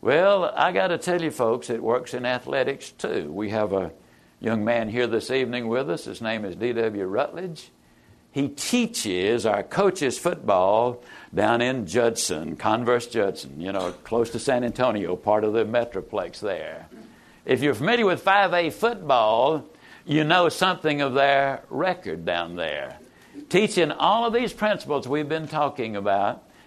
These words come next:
in nineteen eighty-three, when he was the, uh, defensive coordinator, they won the five A state championship. Next year, he was the head coach there, and they won the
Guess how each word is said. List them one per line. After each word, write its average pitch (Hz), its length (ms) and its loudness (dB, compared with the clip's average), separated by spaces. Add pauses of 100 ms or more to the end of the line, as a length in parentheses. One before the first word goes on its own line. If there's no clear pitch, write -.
in 98 120 -6
nineteen 175 460 0
eighty-three, 156 640 -2
when 120 220 -6
he 143 220 -4
was 131 240 -2
the, 120 340 -2 (280)
uh, 107 160 0
defensive 156 1080 -2
coordinator, 110 760 -4 (460)
they 123 120 4
won 131 240 2
the 113 120 -2
five 131 360 2
A 123 360 -2
state 117 400 -8
championship. 87 760 -10 (720)
Next 151 320 -2
year, 156 300 2
he 156 240 0
was 139 340 -2
the 131 600 0 (240)
head 185 280 0
coach 117 340 -2
there, 151 640 2 (320)
and 120 180 -2
they 123 100 4
won 131 300 0
the 131 400 0